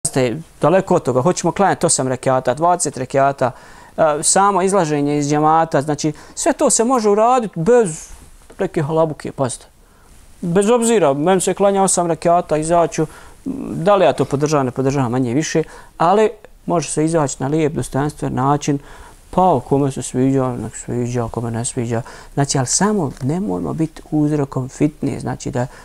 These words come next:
ljudi se počnu svađat, mi se raspravljat, pogotovo na onom Facebooku, znači, sklonite se toga.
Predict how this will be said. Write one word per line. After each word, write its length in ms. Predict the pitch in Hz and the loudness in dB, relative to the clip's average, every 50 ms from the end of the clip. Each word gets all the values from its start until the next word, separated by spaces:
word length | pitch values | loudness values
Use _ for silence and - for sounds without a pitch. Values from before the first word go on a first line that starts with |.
| - - - | -12 -4 0
ljudi 400 | 135 147 156 156 151 143 139 127 | 2 4 4 4 2 2 0 -2
se 200 | - - 127 120 | -2 -2 -4 -2
počnu 540 | - - 143 143 135 - - 131 123 117 | 0 2 2 2 0 -2 -4 -6 -4 -6
svađat, 520 | 120 - - - 131 131 131 123 - - - | -6 -6 -2 0 0 0 0 -2 -4 -2 -2
mi 180 | 131 139 135 | 0 0 0
se 160 | 131 - 131 123 | -2 -2 -2 0
raspravljat, 400 | 127 131 135 - - 127 113 - | 2 0 0 0 -2 -2 0 0
pogotovo 500 | 143 131 156 170 165 - 156 135 127 123 | 2 2 2 2 2 2 2 2 2 2
na 180 | 131 123 120 | 2 2 2
onom 180 | 120 117 113 117 | 2 0 -2 -2
Facebooku, 520 | - - 131 135 135 143 131 - - 135 - - - - - - | -2 0 0 2 2 0 -2 -2 -2 -4 -6 -8 -18 -18 -8 -4
znači, 260 | 147 135 - - 123 | -2 -2 -2 -2 -2
sklonite 420 | - - - 135 135 127 - 127 | -2 0 2 2 2 0 0 -4
se 100 | 117 - | -6 -6
toga. 300 | - - 143 143 139 131 | -2 0 2 2 2 2